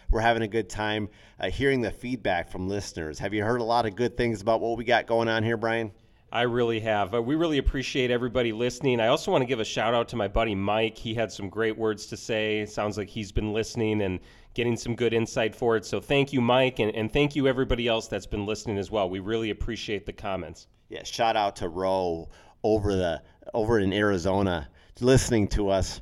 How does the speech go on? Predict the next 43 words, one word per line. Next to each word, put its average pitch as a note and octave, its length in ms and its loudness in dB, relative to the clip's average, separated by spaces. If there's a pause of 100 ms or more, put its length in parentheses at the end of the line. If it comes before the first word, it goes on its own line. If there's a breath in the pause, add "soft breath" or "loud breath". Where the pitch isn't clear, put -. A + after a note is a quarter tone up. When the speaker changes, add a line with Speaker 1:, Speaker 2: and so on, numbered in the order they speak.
Speaker 1:
from G#2 140 -2
the F#2 80 0
great F2+ 320 -2
state F#2 200 -2
of E2 100 -2
Arizona. D#2+ 680 -4
Good. E2+ 200 -4
We E2+ 120 -4
appreciate F2+ 460 -2
you F2 180 -4
as E2 120 -4
well. G2 360 2 (280 soft breath)
Uh, D2 420 -4
just - 200 -12
a E2+ 60 -10
client E2 340 -6
of C#2+ 100 -14
mine D#2+ 380 -6
that D2+ 220 -8
we've E2 220 -8
been, E2 220 -4
uh, D#2 220 -6 (280 soft breath)
keeping G2+ 260 -4
in D#2+ 80 -4
contact E2 640 -6
with, E2 220 -6
and, D#2+ 160 -4
uh, E2+ 180 -2
we D3+ 100 2
appreciate D#3+ 440 2
listeners G#2 340 -2
from G2 160 -4
all F2 160 -2
over D2 140 -8
Wisconsin, A2+ 600 -2
all D3+ 200 6
over B2 160 4
the G#2 100 0
nation. E2 440 -2
So D#2+ 200 -6
hello A2+ 380 2
to A2 180 -6
you. F2 540 -4